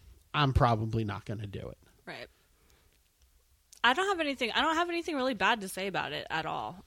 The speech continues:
Speaker 2: Um, but I don't have anything like, "Oh, man, like, this was the best time ever." Like, I wouldn't, I just wouldn't say that about it. I could, there's only one thing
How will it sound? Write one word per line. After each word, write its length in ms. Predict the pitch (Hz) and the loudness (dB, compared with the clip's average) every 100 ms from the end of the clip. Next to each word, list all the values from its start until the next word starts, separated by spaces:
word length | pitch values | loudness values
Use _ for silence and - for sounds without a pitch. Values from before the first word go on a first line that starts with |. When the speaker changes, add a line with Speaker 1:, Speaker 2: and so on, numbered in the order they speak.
| - | -8
Speaker 2:
Um, 480 | 165 160 156 156 156 - | -4 -2 -4 -6 -8 0
but 120 | 185 | 4
I 60 | 214 | 4
don't 220 | 285 285 | 4 0
have 180 | 302 285 | -2 -2
anything 320 | 269 262 233 | -4 -6 -4
like, 160 | 180 - | -4 4
"Oh, 420 | 269 254 226 196 | 6 6 2 -2
man, 340 | 220 240 220 208 | -2 -4 -2 -4
like, 160 | 196 | -6
this 180 | 202 190 | -8 -12
was 140 | 156 - | -10 -10
the 100 | 180 | -4
best 260 | 196 190 | -4 -4
time 280 | - 185 185 | -6 -6 -4
ever." 280 | 220 196 190 | -4 -4 -4
Like, 160 | 240 - | -2 4
I 120 | 311 | 4
wouldn't, 400 | 370 392 359 - - | 4 0 -4 -6 -12
I 80 | 247 | -10
just 320 | 294 294 - | -10 -10 -8
wouldn't 300 | 269 233 - | -8 -8 -6
say 180 | 233 262 | -6 -4
that 220 | - - | -6 -8
about 200 | - - | -14 -16
it. 120 | - - - - _ _ _ - | -18 -18 -18 -18 _ _ _ 0
I 160 | 247 | 2
could, 180 | 262 311 - _ - | 2 -2 -8 _ -8
there's 160 | 247 - | -6 -2
only 240 | 269 349 302 | -2 0 0
one 360 | 202 208 233 | 2 2 0
thing 600 | 240 208 190 180 180 190 | -4 -2 0 0 -2 -8